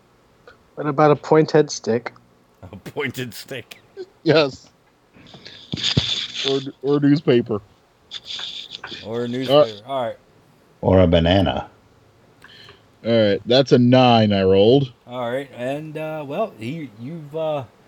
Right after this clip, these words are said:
Speaker 2: you're annoying him for sure.
Speaker 3: There we go.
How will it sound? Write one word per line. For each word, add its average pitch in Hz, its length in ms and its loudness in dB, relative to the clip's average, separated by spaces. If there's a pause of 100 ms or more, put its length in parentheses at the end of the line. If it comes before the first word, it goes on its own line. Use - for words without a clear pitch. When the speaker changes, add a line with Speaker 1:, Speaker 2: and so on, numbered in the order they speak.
(260)
Speaker 2:
you're 175 340 0
annoying 156 580 2
him 107 340 -6
for 104 140 -12
sure. 98 420 -4 (1600)
Speaker 3:
There 143 380 6
we 127 60 6
go. 92 280 2